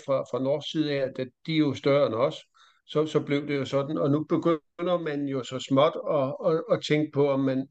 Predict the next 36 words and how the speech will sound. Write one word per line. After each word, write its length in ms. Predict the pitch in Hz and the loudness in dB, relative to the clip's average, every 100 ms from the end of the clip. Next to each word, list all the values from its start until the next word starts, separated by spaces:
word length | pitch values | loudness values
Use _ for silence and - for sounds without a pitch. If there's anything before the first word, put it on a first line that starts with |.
| - | -2
måske 400 | 147 135 156 160 | -2 0 0 0
ikke 200 | 160 - | -2 -6
skal 200 | - 165 | -4 -2
flytte 240 | 139 135 | 0 0
det 140 | 143 135 | -2 -2
tilbage 420 | 135 143 151 165 | 0 4 2 2
igen, 400 | 147 135 131 135 - _ _ _ _ | -2 0 0 0 -8 _ _ _ _
således 380 | 143 143 143 139 | 0 0 0 -2
at, 220 | 127 104 101 _ _ _ _ _ _ 147 | -2 -4 -10 _ _ _ _ _ _ -12
at 120 | 135 | -8
der 80 | 120 | -4
så 140 | 139 | -2
bliver 160 | 123 135 | 0 0
rokeret 360 | 123 123 135 127 | 0 -2 0 2
om. 220 | 131 139 _ _ _ _ _ _ _ _ _ _ _ _ - | 0 -4 _ _ _ _ _ _ _ _ _ _ _ _ -2
Så 100 | 143 | 0
hvem 200 | 160 165 | 2 2
ved, 220 | 151 160 | 2 0
om 140 | 143 | -2
det 160 | 151 156 | -6 -8
sker? 320 | - 170 135 - _ _ _ - | -4 -2 -2 -8 _ _ _ -4
Øh, 500 | 147 135 131 131 131 151 | 2 4 4 4 0 0
for 80 | 160 | 0
det 120 | 156 | 2
er 80 | 156 | 2
rigtigt, 400 | 147 165 196 180 - | 0 -2 -10 -12 -2
det, 260 | 180 170 - | -2 -2 0
det, 160 | 160 156 - | 0 0 0
det, 160 | 160 156 - | -2 0 -2
det 120 | 160 | -2
felt, 360 | - 170 170 | 0 0 0
der 80 | 160 | 2
er 360 | 135 131 147 - | 4 4 0 -4
i, 340 | 175 139 127 123 | -6 -2 0 0
øh, 260 | 123 120 113 110 - _ _ _ - | -2 -2 -2 -6 -14 _ _ _ -8
i, 260 | 185 143 | -4 -4